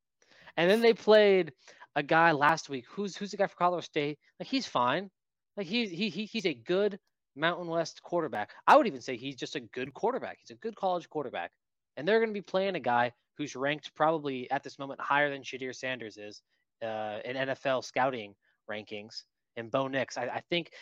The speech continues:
it's gonna be kind of like that back and forth lean game.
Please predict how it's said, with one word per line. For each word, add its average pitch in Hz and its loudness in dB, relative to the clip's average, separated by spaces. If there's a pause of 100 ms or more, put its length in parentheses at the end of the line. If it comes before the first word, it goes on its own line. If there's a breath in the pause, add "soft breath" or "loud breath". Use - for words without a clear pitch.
(140 loud breath)
it's 131 -10
gonna 156 0
be 139 -4
kind 147 2
of 131 0
like 135 0
that 120 -2
back 151 6
and 147 -10
forth 147 0
lean 143 -6
game. 127 -2